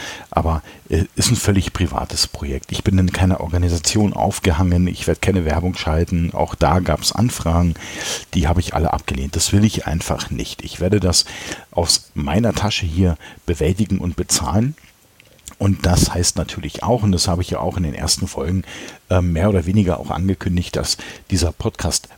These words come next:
wachsen wird. Er wird auch besser werden, qualitativ besser werden, aber eben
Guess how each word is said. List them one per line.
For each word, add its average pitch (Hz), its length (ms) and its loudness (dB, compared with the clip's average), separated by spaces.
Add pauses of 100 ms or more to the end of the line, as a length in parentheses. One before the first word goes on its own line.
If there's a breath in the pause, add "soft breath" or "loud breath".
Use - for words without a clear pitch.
wachsen - 500 0
wird. 101 240 2
Er 85 120 -2
wird 87 160 -6
auch - 200 -10 (280 loud breath)
besser 90 460 0
werden, 101 180 2
qualitativ 90 640 -2
besser 82 320 -2
werden, 78 200 -2
aber 82 360 -2
eben 98 260 0